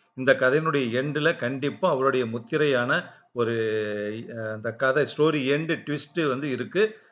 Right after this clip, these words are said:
அஹ், அது ஃபுல்லா, கதை ஃபுல்லா கேட்டுட்டு வந்தாதான் உங்களுக்கு அந்த ட்விஸ்டினுடைய என்ன விஷயம்னு சொல்லிட்டு நாம தெரிஞ்சுக்க முடியும். ரொம்ப என்ஜாய்ஃபுல்லா இருக்கும். ஓகேவா? கதைக்குள்ள போகலாம். சுஜாதாவின்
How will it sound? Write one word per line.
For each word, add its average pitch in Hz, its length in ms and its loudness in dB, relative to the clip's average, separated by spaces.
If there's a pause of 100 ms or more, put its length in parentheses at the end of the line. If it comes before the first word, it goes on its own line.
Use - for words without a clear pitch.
(140)
அஹ், 120 320 2
அது 113 160 0
ஃபுல்லா, 147 380 0
கதை 131 220 2
ஃபுல்லா 131 240 0
கேட்டுட்டு 139 380 -2
வந்தாதான் 123 320 2
உங்களுக்கு 120 340 -2
அந்த 107 320 -2
ட்விஸ்டினுடைய 117 800 -4 (240)
என்ன 135 280 0
விஷயம்னு 135 320 -2
சொல்லிட்டு 120 440 -4
நாம 113 220 0
தெரிஞ்சுக்க 123 400 -8
முடியும். 123 340 -4
ரொம்ப 117 220 -2
என்ஜாய்ஃபுல்லா 117 560 0
இருக்கும். - 260 -6
ஓகேவா? 156 320 2 (400)
கதைக்குள்ள 127 380 2
போகலாம். 98 340 -8 (4000)
சுஜாதாவின் 135 920 6